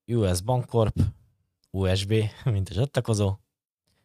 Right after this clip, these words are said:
Kétezer-nyolc egy kicsit megviselte, de nem annyira, mint mondjuk a City-t. Ö, hét-nyolc százalék körüli növekedése van neki. Elég szép előrejelzések. Szerintem ez is lehet egy vétel. Mondjuk a vételnek a kicsit a rezgőbb,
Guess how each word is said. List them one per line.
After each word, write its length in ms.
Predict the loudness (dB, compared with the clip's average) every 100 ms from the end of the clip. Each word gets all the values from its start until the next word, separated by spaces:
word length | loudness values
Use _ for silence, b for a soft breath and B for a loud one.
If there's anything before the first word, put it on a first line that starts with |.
| _ _ _ -6
Kétezer-nyolc 560 | -4 -2 -2 -2 -2
egy 80 | -4
kicsit 240 | -6 -6 -4
megviselte, 580 | -2 -2 0 -2 -2
de 100 | -4
nem 160 | -2 0
annyira, 580 | 0 0 2 2 0 -10 _ _ _ _ _ _
mint 200 | -8 -4
mondjuk 220 | -2 0
a 60 | 0
City-t. 440 | -2 -2 -4 -8 _ _ _ _ _ _ _ _ _
Ö, 160 | -2 0
hét-nyolc 500 | 2 0 -2 -4 -2
százalék 320 | -4 -4 -4
körüli 400 | -2 -2 -2 -2 -4
növekedése 640 | -2 -2 -2 -2 -2 -2
van 140 | -2
neki. 420 | -2 -4 -4 -6 -6 _ _ _ _ _ _ _
Elég 400 | -4 -2 0 -2
szép 340 | -2 -4 0
előrejelzések. 920 | 0 2 2 2 2 0 -2 -4 -6 _ _ _ _ _ _
Szerintem 240 | -10 -4
ez 80 | -2
is 120 | -2
lehet 180 | -4 -4
egy 120 | -4
vétel. 500 | -4 -6 -4 -8 -8 _
Mondjuk 260 | -6 -2 0
a 20 |
vételnek 460 | 0 2 2 0 0
a 140 | -4
kicsit 300 | -4 -6 -2
a 160 | -2 2
rezgőbb, 420 | 2 4 0